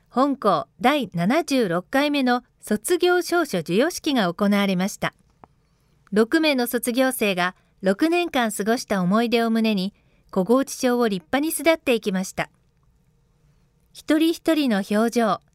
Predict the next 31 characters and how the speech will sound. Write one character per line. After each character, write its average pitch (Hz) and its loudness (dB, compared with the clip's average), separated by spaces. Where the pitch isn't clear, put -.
卒 208 0
業 247 2
の 240 0
言 226 0
葉 220 2
や 170 -2
歌 196 -4
声、 190 0
姿 220 -4
勢 254 2
な 254 0
ど 233 0
か 196 -2
ら、 175 0
卒 240 0
業 302 2
へ 294 0
の 214 0
思 202 2
い 349 -2
が 254 0
伝 - -6
わ 202 2
っ 196 -4
て 196 -6
き 196 -6
ま 185 -2
し - -14
た。 - -6
嬉 233 2
し - -8